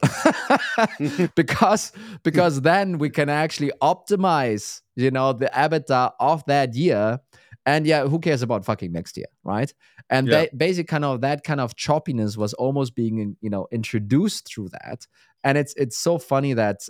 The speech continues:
Speaker 1: it's almost the flip side once people understand how this thing actually works, then, then, you know, this is how it's being abused, right? However,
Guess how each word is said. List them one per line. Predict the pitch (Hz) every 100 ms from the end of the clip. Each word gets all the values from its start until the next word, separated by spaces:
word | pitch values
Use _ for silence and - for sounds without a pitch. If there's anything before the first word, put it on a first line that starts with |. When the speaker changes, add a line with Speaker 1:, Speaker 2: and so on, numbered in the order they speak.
| -
Speaker 1:
it's | 123
almost | 139 160 160 -
the |
flip | 117 - 147
side | - 127 107
once | 120 127
people | - 120 117
understand | 104 98 - 101 107 123
how | 113
this | 101
thing | - 107 107
actually | 104 -
works, | 92 98 123 -
then, | 107 101
then, | 107 107 104
you | 107
know, | 101
this | 98 104
is | 113 104 -
how | 104
it's | 104 101
being | 107 107
abused, | 101 87 113 123 - -
right? | 107 127 - _ _ _ _ _ _ _ _ _ _
However, | - 175 190 - 170 127